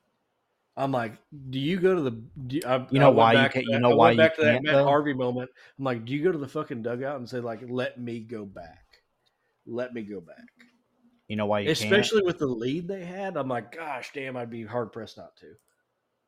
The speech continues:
Speaker 2: Nah, you can't, because eighty-nine pitches. You know what eighty-nine pitches does for you? You got a three one lead going into game five.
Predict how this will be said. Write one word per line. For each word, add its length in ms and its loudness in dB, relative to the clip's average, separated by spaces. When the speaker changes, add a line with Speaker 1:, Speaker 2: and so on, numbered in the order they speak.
Speaker 2:
Nah, 240 -4
you 140 -14
can't, 360 -6
because 720 -2
eighty-nine 460 -2
pitches. 640 -14
You 100 -12
know 80 -4
what 100 -4
eighty-nine 400 0
pitches 320 -6
does 260 2
for 240 -4
you? 240 -4
You 160 -8
got 160 2
a 60 -2
three 240 -2
one 260 0
lead 240 -2
going 180 2
into 160 0
game 240 -2
five. 480 -4